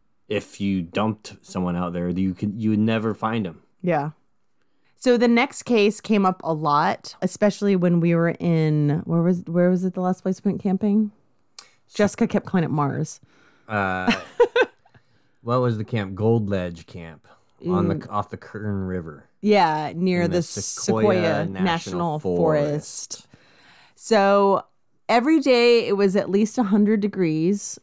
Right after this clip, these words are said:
Speaker 2: and it felt like we were on fire the entire time.
Speaker 1: It was hot as shit.
Speaker 2: And there was no shade. And so
Speaker 1: And our dogs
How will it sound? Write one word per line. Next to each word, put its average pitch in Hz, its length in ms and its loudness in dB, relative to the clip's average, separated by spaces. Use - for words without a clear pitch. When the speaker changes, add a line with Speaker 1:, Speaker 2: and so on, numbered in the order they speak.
Speaker 2:
and 185 140 2
it - 100 -6
felt 190 260 2
like 202 180 -2
we 190 120 2
were 180 60 -2
on 190 140 2
fire 190 460 2
the 160 160 -6
entire 160 420 -2
time. 180 560 2
Speaker 1:
It 139 60 -8
was 143 120 -4
hot 139 200 0
as 110 80 -4
shit. - 340 -6
Speaker 2:
And 226 140 6
there 233 100 6
was 226 140 2
no 233 180 4
shade. 170 540 -2
And 175 300 2
so 165 600 2
Speaker 1:
And 110 120 0
our 110 100 2
dogs 98 720 -2